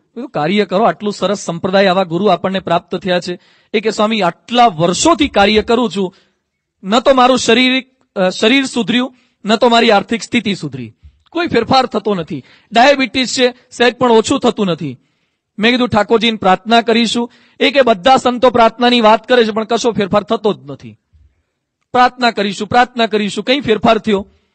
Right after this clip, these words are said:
જો મોડા પડી જવાય છે કારણ કે કાર્ય કરે છે,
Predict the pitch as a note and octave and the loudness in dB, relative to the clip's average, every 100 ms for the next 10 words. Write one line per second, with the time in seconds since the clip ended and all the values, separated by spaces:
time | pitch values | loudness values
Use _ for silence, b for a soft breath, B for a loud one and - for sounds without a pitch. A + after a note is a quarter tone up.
0 | _ _ F#3+ E4+ A3 B3+ D4 D4 C#4+ C#4+ | _ _ -2 2 4 4 4 4 4 6
1 | C#4+ C4 G#3+ D#3 - _ _ _ _ - | 4 4 -2 -6 -8 _ _ _ _ 0
2 | A#3 C#4+ C#4+ - A3 B3+ C#4+ - A#3+ C#4+ | 2 2 0 0 2 4 2 2 4 6
3 | D4 C4+ G#3 | 4 4 2